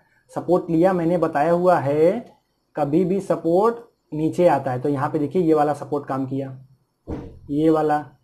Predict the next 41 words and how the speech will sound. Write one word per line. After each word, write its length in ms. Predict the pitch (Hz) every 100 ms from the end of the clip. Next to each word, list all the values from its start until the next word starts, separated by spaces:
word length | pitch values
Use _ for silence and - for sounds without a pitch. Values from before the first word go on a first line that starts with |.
| _ _ -
जहाँ 220 | 135 147
से 160 | 170 185
एक्चुअल 340 | 147 131 190 160
जर्नी 360 | 165 160 175
स्टार्ट 280 | - 156 151
हुई 120 | 151
थी। 160 | 147 147 143
कहाँ 180 | 151 165
से? 160 | 165 262 - _ _ -
जहां 200 | 139 185
से 120 | 185 147
एक्चुअल 440 | 147 - 185 196
में 100 | 190
जर्नी 300 | 175 175 180
स्टार्ट 280 | 170 156 151
हुई 140 | 151
थी, 160 | 151 214 294 - _ _ _ _ _ _ 151
ये 160 | 151
देखो, 300 | 147 139 131 113 - _ _ _ _ _ _ _ _ _ _ _ _ _ _ _ _ _ _ _ -
एक, 340 | 143 165 - - _ _ _ _ _ _ _ _ _ _
और 100 | 165
ये 80 | 196
थोड़ा 220 | 170 185
सा 120 | 190 180
जोन 240 | 151 175
ले 120 | 160
सकते 260 | 156 131 160
हो, 60 |
इसको 200 | 165 170
छोड़ 220 | - 151 160
भी 100 | 160
दो, 120 | 165
कोई 160 | 165 143
बात 200 | 127 135
नहीं, 140 | 208
ये 200 | 151 165
वाला 240 | 175 160 156
हो 160 | 131
गया। 120 | 131 139
यहां 260 | 147 151
से, 220 | 165 208